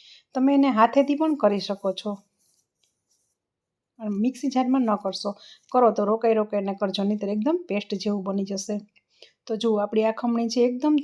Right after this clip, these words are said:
છૂટી છૂટી બની છે. તો હવે આપણે એનો વઘાર કરી લઈશું. તો મેં અહીંયા બે ચમચી તેલ ગરમ કરવા મૂક્યું છે. એમાં એક ચમચી રાઈ અને બે ચમચી મેં અહીંયા તલ લીધેલા છે, સફેદ તલ, અને એને આપણે ફૂટવા દઈશું.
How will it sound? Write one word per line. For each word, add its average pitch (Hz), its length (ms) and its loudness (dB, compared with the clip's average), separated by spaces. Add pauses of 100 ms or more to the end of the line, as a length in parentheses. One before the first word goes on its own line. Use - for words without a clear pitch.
છૂટી 226 180 -4
છૂટી 214 240 -4
બની 214 280 0
છે. 214 120 -6
તો 202 140 -6
હવે 240 200 2
આપણે 233 260 2
એનો 247 160 -2
વઘાર 202 360 -4
કરી 220 240 -4
લઈશું. 247 400 -4 (440)
તો 220 80 -6
મેં 233 160 0
અહીંયા 269 160 4
બે 269 240 2
ચમચી 269 400 2
તેલ 208 300 -4
ગરમ 196 260 -4
કરવા 202 200 -6
મૂક્યું 214 340 -4
છે. 277 140 -6 (1120)
એમાં 226 180 -10
એક 247 240 -4
ચમચી 233 400 -2
રાઈ 208 340 0 (520)
અને 214 300 -4
બે 262 260 4
ચમચી 214 380 0
મેં 202 160 0
અહીંયા 262 360 -2
તલ 196 180 0
લીધેલા 196 400 -4
છે, 285 180 -6
સફેદ 185 480 -6
તલ, 208 180 -2 (500)
અને 196 160 -10
એને 247 220 -2
આપણે 220 280 -4
ફૂટવા 220 400 -10
દઈશું. 233 420 -4